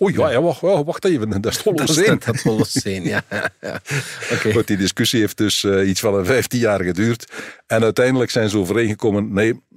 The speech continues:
Speaker 1: de mooiste plaats om het te zien is een klein meertje in, eh, Canada, het Crawford Lake. En daar zie je inderdaad mooi dat lage plutonium. Daar zie je mooi het roet liggen van, eh,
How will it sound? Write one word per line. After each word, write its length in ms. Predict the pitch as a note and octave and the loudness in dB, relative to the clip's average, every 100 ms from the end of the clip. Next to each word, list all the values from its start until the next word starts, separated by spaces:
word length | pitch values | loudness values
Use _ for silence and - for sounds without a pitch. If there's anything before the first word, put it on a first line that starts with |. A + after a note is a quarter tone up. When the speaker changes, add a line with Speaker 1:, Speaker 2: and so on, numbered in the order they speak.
| - - - _ _ _ | -20 -20 -20 _ _ _
Speaker 1:
de 340 | F#2 F#2+ F#2+ | -2 0 2
mooiste 460 | F#2 F#2+ F3 C#3+ - | 2 4 2 2 -2
plaats 520 | B2 C3+ C3+ - - - _ - | -2 0 0 -2 -4 -8 _ -2
om 120 | G#2 | -2
het 80 | G2 | 0
te 100 | F#2 | 0
zien 240 | B2 C3+ | 0 0
is 120 | G#2 | -2
een 100 | F#2 | -4
klein 320 | F2 A2+ A#2+ | 0 0 2
meertje 440 | G2+ B2+ A#2 B2 - | 2 0 -2 -4 -2
in, 240 | F#2 F#2 | 0 0
eh, 60 | E2+ - | 0 0
Canada, 420 | B2+ C3+ C#3 C#3 | 0 0 0 -2
het 140 | E2 - | -6 -6
Crawford 640 | - F3 D#3 - C#3+ B2 | 0 0 0 0 0 0
Lake. 340 | G#2+ A#2 B2+ - - - | 0 0 -2 -14 -20 -14
En 100 | F2 | -4
daar 100 | F2 | -2
zie 120 | E2 F#2+ | 0 -2
je 40 | |
inderdaad 300 | F#2+ E2+ F#2 | -2 0 0
mooi 420 | D2 C#2 D#2 G2+ G#2 | -2 -4 0 2 2
dat 160 | G2+ | 0
lage 280 | G2 F#2 - | 0 -2 -4
plutonium. 640 | - F#2+ F2+ F#2 F#2 F#2 F#2 - - | -4 -2 0 0 0 -2 -4 -14 -12
Daar 120 | - | -4
zie 140 | E2+ F#2+ | 0 2
je 100 | F#2 | 4
mooi 480 | F2+ G2 G2+ A2+ - | 4 4 2 0 -2
het 180 | - F#2+ | -4 -2
roet 540 | G2 A2 B2 - - - _ - - - - _ G#2+ | 2 2 2 -2 -8 -14 _ -20 -20 -20 -20 _ 0
liggen 300 | G#2 G2+ G2 | 0 0 0
van, 360 | G2 G2 F#2+ | 0 2 2
eh, 360 | F#2+ F#2+ F#2+ | 2 2 2